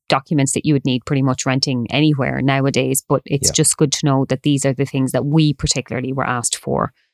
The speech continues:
Speaker 1: And
Speaker 2: Mm-hmm.
Speaker 1: having the landlord references to hand is useful, knowing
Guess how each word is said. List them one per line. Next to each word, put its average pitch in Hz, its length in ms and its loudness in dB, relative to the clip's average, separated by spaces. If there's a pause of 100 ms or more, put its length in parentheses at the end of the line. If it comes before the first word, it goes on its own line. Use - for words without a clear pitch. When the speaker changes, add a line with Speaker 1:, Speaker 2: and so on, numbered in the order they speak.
(180)
Speaker 1:
And 135 140 -2
Speaker 2:
Mm-hmm. 87 80 0
Speaker 1:
having 143 420 2
the 143 100 0
landlord 135 440 2
references 131 560 -2
to 131 100 -6
hand 135 480 0 (340)
is 139 160 0
useful, 139 400 2
knowing 139 580 4